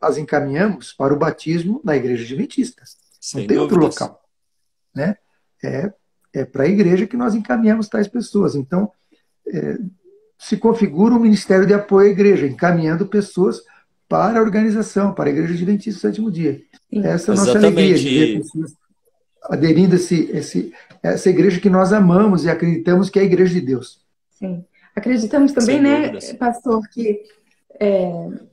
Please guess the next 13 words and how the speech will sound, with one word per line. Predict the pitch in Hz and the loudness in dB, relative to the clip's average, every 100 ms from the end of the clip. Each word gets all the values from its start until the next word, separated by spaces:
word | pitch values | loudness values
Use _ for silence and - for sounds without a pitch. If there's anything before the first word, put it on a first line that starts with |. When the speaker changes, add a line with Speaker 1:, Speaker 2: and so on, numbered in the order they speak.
| _ _ | _ _
Speaker 3:
cada | 254 330 330 | -4 -4 -4
pessoa | - 302 - - 226 208 196 | -6 -8 -8 0 4 6 4
que | 196 - 214 208 | -2 -2 2 2
entra | 226 262 285 285 233 220 | 2 2 0 0 0 2
n-, | 214 208 202 - - | 2 2 0 -6 -8
no, | 214 208 202 196 190 180 185 190 254 - | -2 0 0 -2 -4 -6 -8 -12 -14 -12
é, | 185 180 180 180 170 165 170 175 _ _ _ _ _ _ | -8 -6 -8 -10 -12 -14 -16 -20 _ _ _ _ _ _
que | - | -4
entrega | 214 220 233 240 285 | 0 0 0 0 0
seu | 294 262 | -2 -2
coração | 220 214 208 220 214 202 | 0 0 -2 -2 -2 -2
a | 190 | -4
Jesus, | 185 175 180 247 285 233 - - | -6 -6 -4 -4 -2 -4 -10 -18